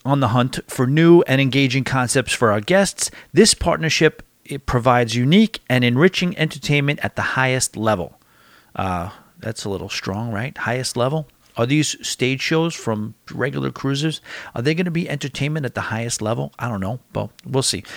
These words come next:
He continues, "And we look forward to continuing to offer a dynamic range of exciting experiences for guests of all ages.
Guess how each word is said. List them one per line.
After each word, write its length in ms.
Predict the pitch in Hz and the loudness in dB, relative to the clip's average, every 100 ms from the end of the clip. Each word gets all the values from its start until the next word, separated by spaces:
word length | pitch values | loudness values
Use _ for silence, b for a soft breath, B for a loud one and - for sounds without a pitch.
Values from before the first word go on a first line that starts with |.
| B B | B B
He 120 | 175 | -2
continues, 500 | - 147 165 113 - - | 0 0 0 0 -2 2
"And 300 | 226 214 175 | 4 4 4
we 60 | |
look 180 | 170 165 | 4 2
forward 340 | - 233 180 - | 4 4 4 2
to 100 | 170 | -2
continuing 720 | 165 151 - 214 196 165 160 | 0 -2 0 2 2 0 -2
to 140 | - - | -2 2
offer 480 | 160 147 151 156 - - | 2 4 2 2 -2 -2
a 140 | 123 | 0
dynamic 640 | 120 123 127 156 214 220 135 | 2 2 2 2 2 0 0
range 500 | 143 143 143 143 - B B | 0 2 0 -2 -6 B B
of 160 | 104 104 | -2 -2
exciting 480 | - - 135 170 | -2 0 0 0
experiences 800 | 165 - - 131 131 127 117 135 117 | -2 -2 -2 0 2 0 0 -2 -2
for 220 | - 92 | -4 -4
guests 520 | - 131 139 - - | 0 2 2 -2 -6
of 140 | 85 | -4
all 240 | 98 110 107 | 0 0 0
ages. 460 | 92 90 67 - | -2 -6 -8 -10